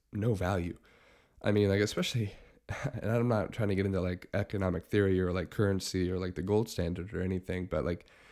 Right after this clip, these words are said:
you live in America or wherever you live, like, you get the piece of paper, like, what is it? Like, it's paper. It's paper dyed green. There's some cotton in it, I think. You know, in America, we make our money. It's a weird texture. I'm not a big fan of cash, but that's beside the point.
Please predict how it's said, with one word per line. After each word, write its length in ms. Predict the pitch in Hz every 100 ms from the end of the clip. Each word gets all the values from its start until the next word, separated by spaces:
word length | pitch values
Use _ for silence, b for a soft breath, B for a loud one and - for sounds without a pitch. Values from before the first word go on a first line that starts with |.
| B B
you 80 | 113
live 80 | 120
in 60 |
America 420 | 90 98 107 107
or 180 | 104 101
wherever 220 | 92 101
you 140 | 127 90
live, 360 | 101 107 95 - B B B
like, 140 | 90
you 60 | 98
get 140 | 120
the 80 | 123
piece 180 | 120 -
of 80 | 90
paper, 340 | 110 135 90
like, 160 | 87 90
what 140 | 92
is 140 | 110
it? 140 | 110 -
Like, 100 | 87
it's 140 | -
paper. 420 | - - 110 - -
It's 160 | - - -
paper 280 | 92 104 104
dyed 300 | 98 107 101
green. 320 | 113 127 92
There's 160 | 87 -
some 100 | -
cotton 320 | - 113 117
in 100 | 120
it, 140 | 120 117
I 80 | 117
think. 340 | 117 123 135 -
You 100 | 95
know, 80 |
in 80 | 95
America, 520 | 95 98 110 113 107 101
we 180 | 95 90 -
make 260 | 92 95
our 180 | 95 92 B B B B
money. 220 | 92 95
It's 120 | 98
a 60 | 92
weird 400 | 92 107 127 104
texture. 460 | - 113 - 85 -
I'm 80 | 101
not 120 | 101
a 40 |
big 260 | 101 95 95
fan 200 | 92 95
of 100 | -
cash, 380 | 104 110 - -
but 200 | 90 -
that's 180 | 101 -
beside 360 | - - 90
the 60 | 90
point. 360 | - 139 98